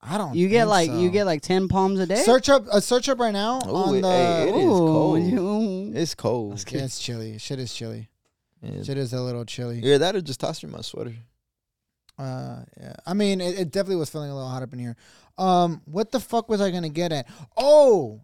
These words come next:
Speaker 1: okay. So I had seen a video on, uh, what, one Red Bull and then one on, uh,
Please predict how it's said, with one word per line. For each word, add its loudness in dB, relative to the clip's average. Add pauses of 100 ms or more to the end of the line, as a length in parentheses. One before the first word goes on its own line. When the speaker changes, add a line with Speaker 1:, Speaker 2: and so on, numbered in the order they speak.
(120)
Speaker 1:
okay. -4
So -2
I 4
had 4
seen -2
a 0
video 0
on, -4
uh, -2
what, -2
one -2
Red -4
Bull 0
and -6
then -10
one -8
on, -8
uh, -10